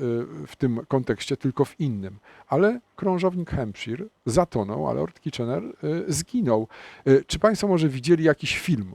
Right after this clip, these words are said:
o tym wypadku? Bo ja nie. I przypuszczam, że takiego filmu nie ma i nigdy go nie będzie. Natomiast widzimy, jak dwoista jest polityka, nawet polityka pozornie tak spójna jak brytyjska, e,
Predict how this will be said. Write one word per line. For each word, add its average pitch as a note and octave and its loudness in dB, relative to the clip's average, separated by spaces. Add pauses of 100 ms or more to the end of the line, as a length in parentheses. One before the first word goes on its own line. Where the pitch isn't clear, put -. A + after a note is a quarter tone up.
o A2+ -2
tym G#2+ -10 (520)
wypadku? - -4
Bo A#2+ -4
ja D3 2
nie. F3 2 (440)
I G#3 -4
przypuszczam, D#3+ 0
że D#3+ 0
takiego D3+ 0
filmu D3 -2
nie C3 4
ma G2 -8 (380)
i G3+ 0
nigdy B2 2
go A2 0 (320)
nie D3 0
będzie. G#2 0 (340)
Natomiast C3+ 2
widzimy, F3+ -4
jak G3 0
dwoista D#3+ 0
jest C3+ 2
polityka, A2+ -2 (1000)
nawet C3+ 2
polityka D3 2
pozornie A#2+ 6 (100)
tak D3+ 2
spójna D3+ 2
jak B2+ 0
brytyjska, A#2 -2 (560)
e, B2 0